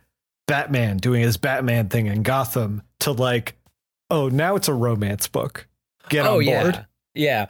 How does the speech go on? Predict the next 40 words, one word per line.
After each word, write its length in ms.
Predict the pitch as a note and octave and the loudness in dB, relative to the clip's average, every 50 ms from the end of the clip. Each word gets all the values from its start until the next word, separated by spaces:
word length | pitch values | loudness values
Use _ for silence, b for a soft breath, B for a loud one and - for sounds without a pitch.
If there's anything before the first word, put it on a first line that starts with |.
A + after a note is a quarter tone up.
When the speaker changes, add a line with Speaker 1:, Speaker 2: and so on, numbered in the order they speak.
| - _ | -8 _
Speaker 2:
Well, 160 | - G#3+ G#3+ - | 0 0 2 2
and 160 | - G3 F#3+ | 2 2 4
I 80 | F#3+ | 4
also, 420 | F#3+ G3 A3 G#3+ - A3 G#3 F3+ - | 4 2 2 2 2 2 2 2 0
I 160 | - - C#3+ | 0 0 0
also 220 | D3+ E3+ - - F#3+ | 2 2 2 0 2
wrote 200 | D#3 D3+ D3 C#3+ | 2 2 2 2
in 40 | C#3+ | 0
my 120 | C#3+ C3 | 0 0
notes 320 | A#2 A#2 B2 C3 C3 - | 2 2 2 0 0 0
that, 160 | - C3 G2 E2 | -2 0 0 2
like, 360 | A2 G#2 G2 F#2+ - - _ _ _ _ _ _ _ | 2 0 0 -2 -4 -10 _ _ _ _ _ _ _
really 240 | C#3 D3 D3+ D3+ C#3 | -2 0 2 2 2
reminded 400 | C#3+ D3 C3+ A2 G2+ A2+ B2 A2+ | 2 2 2 0 0 0 0 0
me 160 | A2 A2 A2+ | 0 0 -2
of 180 | A2+ A2 G2 | -2 -4 -4
a, 220 | G#2 G2 F#2 F2+ D2+ C#2+ | -4 -4 -4 -4 -4 -6
a 80 | G2+ F#2 | -8 -8
classic, 520 | - - F#2+ F#2 G2 - - G#2+ G2+ - | -6 -6 -4 -4 -4 -2 -4 -4 -4 -4
like, 240 | G#2 F#2+ F#2 F2+ E2 _ _ _ - | -4 -4 -4 -6 -8 _ _ _ -4
almost 440 | C3 B2+ A#2+ A#2 A2+ A2 - - _ | -2 0 2 0 0 0 -2 -6 _
Tintin 640 | - - B2 A#2 A#2 A2+ G#2+ - A#2+ A#2 G#2+ G2+ F#2+ | -4 -2 -2 0 -2 -2 -2 -2 -2 -2 -2 -2 -2
style 760 | F#2+ - - - G#2+ G2+ G#2+ G#2 G2 F#2+ F#2+ F#2 F2+ F2+ D#2+ | -2 -2 -2 -2 0 0 0 0 0 0 0 -2 -2 -4 -4
of 200 | - F2+ F#2+ F2 | -4 -6 -4 -4
story, 680 | E2+ - - - B2 C3 A#2 F#2 D#2+ D#2+ D#2 E2+ - - _ _ _ _ _ _ _ _ _ _ | -4 -6 -4 -2 0 0 0 0 -2 -4 -6 -8 -12 -16 _ _ _ _ _ _ _ _ _ _
you 140 | - A#2+ A2 F#2+ | -4 -2 0 0
know? 80 | E2+ | 0
Speaker 1:
Absolutely. 600 | - - E2 E2+ C#3 B2+ B2 B2+ A2+ G2+ G2+ G2 - _ _ _ _ _ _ _ | 0 0 0 2 2 2 2 0 -2 -4 -6 -8 -10 _ _ _ _ _ _ _
Speaker 2:
Of, 220 | A#2+ G#2+ F#2+ G2 | -4 -2 -2 0
of 180 | F#2+ G2+ F#2 F#2 | -2 -2 -2 0
just, 220 | F#2 G#2+ G2+ G2 | -2 -2 -2 -2
like, 260 | A2+ G#2+ G#2+ G2 G2 | -2 0 0 0 0
it's, 180 | - F#2+ - - - | 0 -2 -4 -4 -6
it's 160 | - G2+ - | -6 -6 -6
globetrotting. 1200 | - - - G2+ G#2 G#2 G#2+ G#2 G#2+ G2+ - - A2+ G#2 G2+ G2 G2 F#2+ F#2 F#2 F#2+ F#2 F#2 F#2+ | -6 -4 -2 0 2 2 2 0 -2 -2 -2 -2 0 0 0 0 0 0 0 0 0 0 0 -2
It's, 360 | F#2 F2 F2+ E2+ D#2+ - - - | 0 0 -2 -2 -2 -4 -2 0
like, 280 | F#2+ E2+ E2+ E2 D#2+ _ | 0 -2 -2 -4 -4 _
there's, 240 | F#2 F2+ E2+ E2 | -4 -2 -2 -2
like, 160 | G2+ F2+ E2 B2+ | -2 0 2 2
Speaker 1:
Mm-hmm. 280 | C3 A#2+ A#2+ C3 C#3 | 2 4 4 2 2